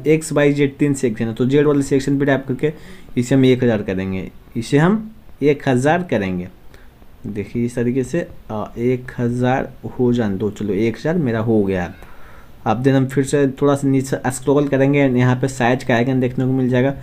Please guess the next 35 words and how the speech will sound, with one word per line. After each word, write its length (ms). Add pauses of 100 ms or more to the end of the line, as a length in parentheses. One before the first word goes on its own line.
(280)
size 340
को 80
अभी 420
ज़ीरो 280
पॉइंट 440
वन 300
ज़ीरो 200
ज़ीरो 220
या 60
ज़ीरो 240
पॉइंट 500
वन 280
फ़ाइव 380
ज़ीरो 220
कर 140
लेते 240
हैं 100
इसे, 160 (460)
नहीं 140
फ़ाइव 400
ज़ीरो 160
बहुत 220
ज़्यादा 220
हो 120
जाएगा, 260
नहीं, 180
नहीं 140
सही 280
है, 80
फ़ाइव 280
ज़ीरो 140
ही 120
कर 140
लेते 240
हैं। 80